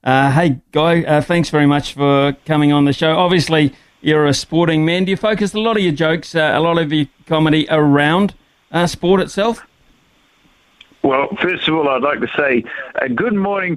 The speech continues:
Speaker 2: to you, Ian. I'm a huge fan. And, uh, secondly, I'd like to say, um, not especially. I don't write to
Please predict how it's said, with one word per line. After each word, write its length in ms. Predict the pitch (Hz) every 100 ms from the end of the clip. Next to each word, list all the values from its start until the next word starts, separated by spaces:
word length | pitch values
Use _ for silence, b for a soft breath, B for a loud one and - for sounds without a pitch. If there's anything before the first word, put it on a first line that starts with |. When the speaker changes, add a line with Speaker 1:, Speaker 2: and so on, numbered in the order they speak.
| -
Speaker 2:
to 80 |
you, 160 | 165 165
Ian. 560 | 156 147 143 107 - _ _
I'm 180 | - 131
a 80 | 123
huge 840 | - 180 208 208 208 180 - - - - -
fan. 540 | 170 139 98 76 - - _ B B B B B -
And, 540 | 135 135 139 139 131 - -
uh, 380 | 131 123 120 - -
secondly, 680 | 214 220 185 147 120 123 156
I'd 160 | 131 127
like 220 | 143 120
to 100 | 127 -
say, 500 | 151 143 143 147 - _ _ -
um, 680 | 180 202 208 208 214 202 - - - _ _ _ _ -
not 360 | 170 247 311 -
especially. 480 | - 208 - 175 147
I 220 | 180 202
don't 100 | 98
write 300 | 143 165 -
to 120 | 165